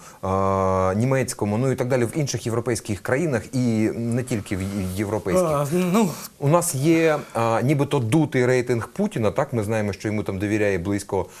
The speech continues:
Speaker 1: там, що там навіть вісімдесят відсотків
Speaker 2: Я б не
Speaker 1: такий.
Speaker 2: сказав, що він, е, настільки дутий. На жаль, е, це не, е, я б дуже хотів, щоб це була фальсифікація соціологів, але, на жаль, що це не так.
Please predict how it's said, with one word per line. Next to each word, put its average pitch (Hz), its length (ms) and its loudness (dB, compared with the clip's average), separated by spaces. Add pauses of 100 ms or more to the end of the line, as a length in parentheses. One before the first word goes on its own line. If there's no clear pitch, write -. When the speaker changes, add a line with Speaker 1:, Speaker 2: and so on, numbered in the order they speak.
(140)
Speaker 1:
там, 90 220 0
що - 160 -8
там 92 340 -4
навіть 98 260 0 (400)
вісімдесят 110 680 -2
відсотків 92 440 -6
Speaker 2:
Я 196 200 0
б 190 80 -2
не 196 60 -2
Speaker 1:
такий. 190 160 -2
Speaker 2:
сказав, 185 340 -2
що - 220 -6
він, 139 420 -4 (120)
е, 131 40 -6 (100)
настільки 123 500 -8
дутий. 123 360 -6
На 107 120 -4
жаль, 185 420 2
е, 127 600 -6
це 160 220 -2
не, 147 480 -2 (140)
е, 127 300 -6 (760)
я 139 180 -4
б - 20 -4
дуже 180 200 0
хотів, 170 240 -2
щоб 127 160 -8
це 147 120 -4
була 139 280 -2
фальсифікація 135 640 -8
соціологів, 135 600 -2
але, 135 140 -2
на 139 100 -6
жаль, 135 160 -2
що 123 240 -10
це 147 140 -6
не 127 120 -6
так. 95 260 -8